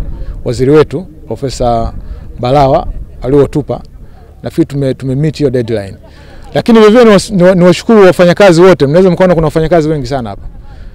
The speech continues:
Na wafanyakazi wengi hapa unaoona, wengine ilikuwa ni vibarua, lakini tumechukua maeneo haya haya ya hapa Ruvu. Kwa, kwa, kwa, kwa kuwa na hiyo usta-, ustahimilivu, lakini kuwa nao masaa ishirini na nne hapa.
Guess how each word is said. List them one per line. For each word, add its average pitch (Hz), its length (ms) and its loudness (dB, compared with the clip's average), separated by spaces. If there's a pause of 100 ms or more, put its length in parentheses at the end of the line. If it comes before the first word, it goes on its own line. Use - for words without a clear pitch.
(120)
Na 147 260 -4
wafanyakazi 180 480 0
wengi 196 300 2
hapa 185 200 0
unaoona, 180 480 2
wengine 160 320 -2
ilikuwa 160 240 0
ni 147 80 -2
vibarua, 147 460 2
lakini 170 240 -2
tumechukua 165 420 0
maeneo 160 280 4
haya 160 200 4
haya 156 200 0 (540)
ya 139 120 -2
hapa 156 240 -2
Ruvu. 151 280 -2 (800)
Kwa, 147 400 2
kwa, 151 240 -4
kwa, 156 220 -2
kwa - 400 -2
kuwa 196 280 4
na 160 100 2
hiyo 165 360 6
usta-, 147 300 -4
ustahimilivu, 165 920 0
lakini 165 600 0 (640)
kuwa 175 220 4
nao 202 220 6
masaa 185 340 4
ishirini 185 280 0
na 165 60 0
nne 170 200 -2
hapa. 139 320 -4